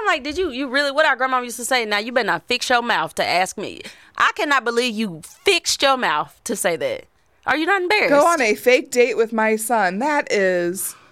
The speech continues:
Speaker 1: I wonder if he had ever, like, met her before, if that was, like, the first time. He's like, "Oh, the school secretary's pretty. Let me ask her if she'll go out on a date with my son."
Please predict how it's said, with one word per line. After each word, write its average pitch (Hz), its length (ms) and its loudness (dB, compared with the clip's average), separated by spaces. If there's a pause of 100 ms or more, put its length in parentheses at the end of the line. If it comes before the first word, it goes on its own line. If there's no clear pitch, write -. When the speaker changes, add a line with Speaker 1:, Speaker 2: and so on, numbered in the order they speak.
(140)
Speaker 1:
I 294 40 2
wonder 523 300 4
if - 40 -14
he 427 140 0
had 311 80 2
ever, 247 180 0
like, 175 220 0
met 190 240 0
her 208 160 -2
before, 185 320 0
if 165 80 -4
that 196 100 2
was, 185 100 -2
like, 165 120 -4
the 156 80 -8
first 180 260 0
time. 170 200 -4
He's 202 120 -2
like, 170 140 0
"Oh, 185 100 2
the 175 80 0
school 185 200 -4
secretary's 165 380 -2
pretty. 156 280 -4
Let 156 100 -4
me 160 80 -4
ask 156 240 -6
her 156 80 -6
if 151 80 -8
she'll 160 140 -8
go 160 100 -4
out 147 140 -4
on 147 160 -14
a - 340 -16
date 147 160 -6
with 156 160 -10
my 160 80 -12
son." - 400 -10